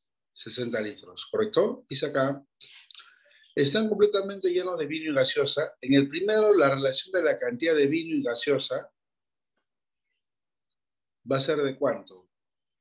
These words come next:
De cinco a siete. En el segundo, dice, por cada siete litros de vino, ya por cada siete de vino, me dice acá, hay tres de gaseosa, ¿sí?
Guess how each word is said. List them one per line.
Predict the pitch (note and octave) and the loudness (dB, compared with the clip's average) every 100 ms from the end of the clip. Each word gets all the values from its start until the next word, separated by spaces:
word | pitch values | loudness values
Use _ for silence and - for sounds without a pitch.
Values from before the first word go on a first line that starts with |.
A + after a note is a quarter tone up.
| _ _ _ - | _ _ _ -8
De | A2+ A#2+ | -4 -2
cinco | - E3+ E3+ D3+ D#3+ E3 - | -2 -6 -8 -4 -4 -4 -8
a | - | -6
siete. | - E3+ - - - - _ _ _ - - _ _ _ _ _ - | 0 0 -2 -8 -20 -20 _ _ _ -20 -20 _ _ _ _ _ 2
En | C#3+ G3+ | 4 6
el | A#3+ | 6
segundo, | A#3 G3 F#3+ G3 C#3+ C3 E3+ - _ _ _ _ _ _ _ | 4 2 2 0 0 2 2 -2 _ _ _ _ _ _ _
dice, | - F3 G3 F3+ | -4 -2 -2 -4
por | C#3 C3 | -2 -4
cada | - F#3 F3+ | 2 4 4
siete | E3+ G3+ G3+ F3 | 2 0 -2 -2
litros | E3+ F3+ F3+ D#3+ | -2 -2 0 0
de | C#3 | 0
vino, | C#3 D#3 C3+ C#3 - - _ _ _ _ _ _ _ B2 | 0 -2 -2 -6 -8 -18 _ _ _ _ _ _ _ -4
ya | C#3 C#3 | -4 -4
por | A2 | -2
cada | D#3 D#3 | 4 4
siete | C#3+ F3 D#3+ | 4 0 2
de | C#3+ C3 | 2 2
vino, | D3+ C3+ C3+ | 2 2 0
me | B2 | -2
dice | C3 C3 | -4 -4
acá, | D3+ - C3+ C#3 - _ _ _ _ - | -6 -2 0 -2 -8 _ _ _ _ -4
hay | C3+ C#3+ C#3+ | 0 0 0
tres | C#3+ C3+ | -4 -4
de | A#2+ | -6
gaseosa, | G#2+ - F#2+ - - _ _ | -10 -14 -14 -14 -16 _ _
¿sí? | - E3+ G#3+ | -4 -4 -4